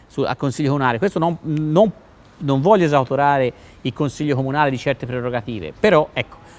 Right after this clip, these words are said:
la partecipazione si fa anche in altri ambiti e noi l'abbiamo consentita, la partecipazione è stata quella che è stata.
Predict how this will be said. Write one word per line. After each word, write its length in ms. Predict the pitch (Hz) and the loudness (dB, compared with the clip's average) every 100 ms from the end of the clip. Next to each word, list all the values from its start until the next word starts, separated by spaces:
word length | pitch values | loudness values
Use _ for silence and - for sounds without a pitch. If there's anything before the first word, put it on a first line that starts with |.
| - | -2
la 100 | 143 | 2
partecipazione 920 | 165 151 156 160 196 - 165 151 160 | 2 2 0 2 2 2 0 0 0
si 140 | - | -4
fa 320 | 131 131 147 127 | -4 2 4 2
anche 180 | 135 | -2
in 100 | 156 | -4
altri 280 | 113 107 113 | -6 -6 -4
ambiti 400 | 123 110 98 117 - - - | -4 -4 -8 -12 -20 -20 -8
e 120 | - - - - - - | -6 -6 -12 -20 -18 -8
noi 260 | 135 147 | -2 0
l'abbiamo 760 | 170 117 117 120 113 107 110 104 - - - - - - - - | 2 0 0 -4 -6 -10 -10 -12 -16 -20 -20 -20 -20 -20 -20 -12
consentita, 720 | - 151 - 151 135 - 127 98 | 0 0 0 -2 -2 -4 -6 -6
la 100 | 110 | -6
partecipazione 720 | 131 170 156 202 - 120 139 | -6 -6 -2 -2 -2 -4 -4
è 20 | |
stata 300 | - 104 110 | -6 -8 -8
quella 400 | 107 107 101 - | -8 -8 -8 -10
che 120 | - | -14
è 20 | - | -16
stata. 420 | - 117 - | -8 -8 -8